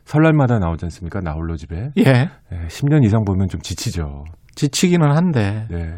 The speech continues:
Speaker 2: 계속 보게 되거든요.
Speaker 1: <laughs> 새로운 방송이 없으니까.
Speaker 2: 예.
Speaker 1: 그거보다도 더 중요한 건, 어, 선거라는 게 우리 사회의 변화를 일으키는 아주 중요한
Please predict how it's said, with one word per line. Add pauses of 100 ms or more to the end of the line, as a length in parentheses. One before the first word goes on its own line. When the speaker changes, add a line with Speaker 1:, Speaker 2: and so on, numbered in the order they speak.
Speaker 2:
계속
보게
되거든요. (720)
Speaker 1:
<laughs>
새로운
방송이
없으니까. (120)
Speaker 2:
예. (540)
Speaker 1:
그거보다도
더
중요한
건,
어,
선거라는
게
우리
사회의
변화를
일으키는
아주
중요한